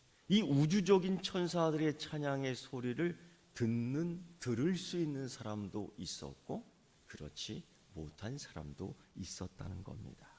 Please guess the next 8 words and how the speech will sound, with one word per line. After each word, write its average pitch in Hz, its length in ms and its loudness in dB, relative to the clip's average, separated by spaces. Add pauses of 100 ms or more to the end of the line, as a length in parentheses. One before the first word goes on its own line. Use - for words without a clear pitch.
(1000)
과연 82 420 -4 (1300)
이 120 340 4 (200)
지극히 127 680 0
높은 117 540 0
곳에서는 110 800 -2 (220)
하나님께 101 920 -4
영광, 90 600 -4 (600)
이 151 160 -2